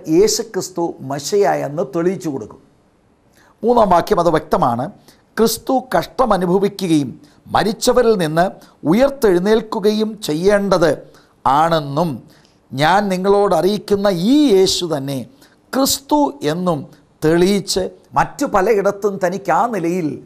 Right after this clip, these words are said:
സുവിശേഷം പ്രസന്റ് ചെയ്യാൻ കഴിയത്തില്ല. പാണ്ഡിത്യമുള്ള പൗലോസ് പഴയ നിയമം അറിയാമെന്ന അതെല്ലാ ശബത്തിലും വായിക്കുന്ന ആ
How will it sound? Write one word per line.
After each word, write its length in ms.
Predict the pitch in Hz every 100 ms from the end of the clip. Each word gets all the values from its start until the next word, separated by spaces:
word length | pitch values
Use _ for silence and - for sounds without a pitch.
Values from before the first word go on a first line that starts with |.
| - _ _ -
സുവിശേഷം 500 | 170 180 196 180 175
പ്രസന്റ് 300 | 147 147 190 175
ചെയ്യാൻ 160 | 165 -
കഴിയത്തില്ല. 480 | 156 196 202 135 98 - _ 160
പാണ്ഡിത്യമുള്ള 800 | 160 226 214 247 247 208 185 175
പൗലോസ് 480 | 143 151 160 143 - - _ _ _ _ _ _ _ _ _ _ _ -
പഴയ 240 | 143 165 190
നിയമം 240 | 190 190 170
അറിയാമെന്ന 520 | 151 170 180 180 175 151 - - _ _ _ _ _
അതെല്ലാ 420 | 143 160 147 190 196 -
ശബത്തിലും 500 | 151 180 202 196 190 160
വായിക്കുന്ന 560 | 147 165 185 - 190 165 123 - _ _ _
ആ 180 | 131 156